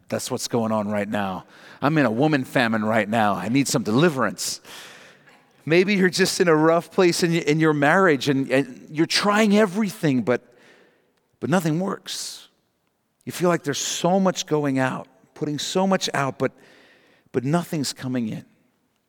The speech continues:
And these famines in our lives are opportunities to trust God because He's waiting for us to ask Him the question, "How do you want me to respond to this situation, Lord?"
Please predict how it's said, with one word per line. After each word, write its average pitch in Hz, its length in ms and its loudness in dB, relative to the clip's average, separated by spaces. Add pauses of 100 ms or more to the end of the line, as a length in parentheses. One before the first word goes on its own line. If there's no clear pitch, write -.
(320)
And 120 100 -8
these 151 220 -2
famines 185 540 0
in 156 100 2
our 139 120 4
lives 139 340 2
are 139 120 0
opportunities 143 800 -2
to 117 100 -10
trust - 380 -2
God 117 260 2
because 120 280 -4
He's 123 200 -4
waiting 156 400 0
for - 320 -6
us 143 300 -4
to - 220 -4
ask 131 340 -4
Him 139 160 -2
the 120 80 -2
question, 107 720 -4 (1500)
"How 170 100 2
do 175 60 2
you 143 280 2
want 131 280 -2
me 113 140 -4
to 98 100 -8
respond 101 480 -6
to 95 60 -8
this - 160 -12
situation, 95 720 -10
Lord?" - 340 -18